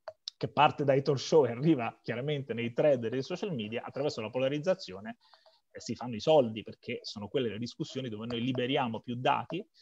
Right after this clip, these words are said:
eh, e quindi paradossalmente l'interesse, una volta ripartiti i ruoli,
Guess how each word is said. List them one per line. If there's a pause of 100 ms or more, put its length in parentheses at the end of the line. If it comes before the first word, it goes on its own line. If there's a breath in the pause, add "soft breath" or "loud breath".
(420 soft breath)
eh,
e
quindi
paradossalmente
l'interesse,
una
volta
ripartiti
i
ruoli,